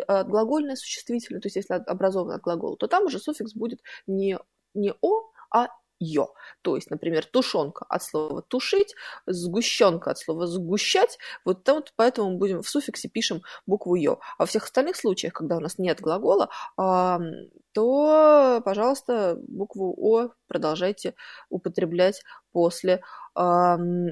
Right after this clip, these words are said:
шипящих. Но, я напоминаю ещё разочек, это касается только суффиксов, потому что в, ам, с-, в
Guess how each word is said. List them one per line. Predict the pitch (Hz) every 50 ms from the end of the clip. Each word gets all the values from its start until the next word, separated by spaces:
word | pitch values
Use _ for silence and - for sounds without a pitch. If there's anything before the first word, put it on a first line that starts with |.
| -
шипящих. | - - - 180 - 143 147 - - 165 - -
Но, | 202 202 196 180 156 - - -
я | 165
напоминаю | 180 175 180 175 180 180 196 214 240 233
ещё | 220 - - - 180
разочек, | 170 170 190 233 - - - 202
это | 185 -
касается | - 170 175 - 185 180 208 - -
только | - 180 196 - 214
суффиксов, | - - 226 233 202 - - - - - - - - _ _ -
потому | - - 156 156 151 156
что | - - 160 147
в, | 143 143 156 156 156 156 156 151 156 - - - - - - - _
ам, | - - - 82 - 98 73 50 50 65 92 92 110 147 147 98 64 52 - _ - - - -
с-, | - - - - - - - - - - - - - 175
в | - - - - -